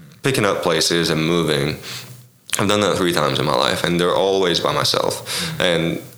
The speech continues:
Speaker 1: I, I can only imagine, you know, a lot of people move across countries and they move a lot across the states, but they do, they do it often with families and with friends and for a job or something. But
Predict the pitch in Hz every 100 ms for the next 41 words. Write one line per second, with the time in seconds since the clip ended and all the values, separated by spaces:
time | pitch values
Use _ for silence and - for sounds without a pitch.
0 | - - 104 - 92 92 95 92 82 85
1 | 82 80 73 - 76 71 - 85 87 85
2 | 90 85 82 82 78 - 76 71 76 73
3 | - 71 73 80 80 82 80 80 73 -
4 | - - 73 - - 190 185 170 - -
5 | - - - - 90 87 - - - -
6 | - - _ _ 101 101 104 104 87 104
7 | 104 120 - 90 87 - 82 82 80 -
8 | 82 78 78 76 76 80 - - 73 73
9 | 71 76 67 - - 82 80 78 67 80
10 | 80 80 - - - - 85 82 -